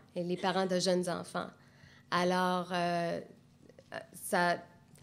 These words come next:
ça a donné une voix de, d'expérience, si vous voulez, que la communauté avait pas avant. Ensuite, euh,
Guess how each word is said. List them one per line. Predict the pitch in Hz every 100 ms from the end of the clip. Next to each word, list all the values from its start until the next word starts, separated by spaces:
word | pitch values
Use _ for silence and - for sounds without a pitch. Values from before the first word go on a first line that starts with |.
| - - - - - - -
ça | - 208
a |
donné | 190 220 277
une | 277
voix | 175 170 208 220 285 214 - 180
de, | 190 185 185 185
d'expérience, | 180 226 - 233 196 185 175 170 -
si | 180
vous | 165
voulez, | 170 175 185 - - -
que | 185
la | 175 175
communauté | 165 175 175 175 170 190
avait | 170 160
pas | 175 165
avant. | 160 160 - - _ - - - - - _ - _ - - - - - - -
Ensuite, | 233 254 - 349 - - - - -
euh, | 208 202 208 214